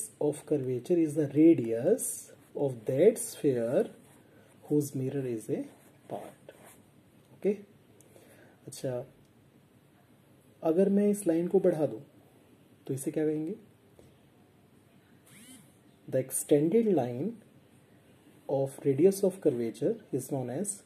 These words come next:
principal axis। यानी कि if we extend the line which meets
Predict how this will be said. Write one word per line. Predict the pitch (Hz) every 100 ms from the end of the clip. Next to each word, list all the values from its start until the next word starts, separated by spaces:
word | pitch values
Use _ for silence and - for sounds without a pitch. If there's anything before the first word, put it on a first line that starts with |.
| - _
principal | 147 139 - 143 131
axis। | - - - - - - - - - - 139
यानी | 123 135
कि | 135 147 220 233 - _ _ _ _ -
if | 156 233 - - - - _ - _ - _ - - _ -
we | 127 139
extend | 139 - - 165 190 226
the | 208
line | 190 151 107 113 202 - - _ 131
which | 151 -
meets | 139 131 156 196